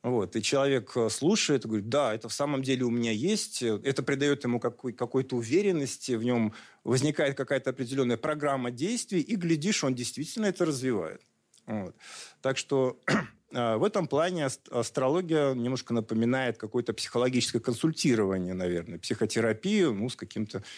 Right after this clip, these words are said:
таким, э, положительным эффектом, что ли. Вот. <clears throat> То есть она уже развивается как гуманитарная дисциплина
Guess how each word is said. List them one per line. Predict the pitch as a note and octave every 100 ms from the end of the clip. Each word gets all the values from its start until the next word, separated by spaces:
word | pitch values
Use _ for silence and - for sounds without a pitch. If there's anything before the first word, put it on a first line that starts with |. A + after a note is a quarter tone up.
| - _
таким, | - - F2+ F2+ _ _ _
э, | - G#2 E2+ E2 _ _
положительным | C3+ C3+ C#3 E3 C#3+ B2 A2+
эффектом, | - F2 - -
что | - -
ли. | - _ - - - - - F3 - -
Вот. | B2 G2 - -
<clears throat> | F#3+ C#3+ - - _ _ _ _ - -
То | E3+
есть | -
она | D3 G3
уже | F#3 E3
развивается | C3 C3+ D3+ D#3+ C3
как | C#3+ C#3+
гуманитарная | C3+ C3+ C3+ C3+ B2+ A#2 G2+
дисциплина | F#2 - - - F2 D#2+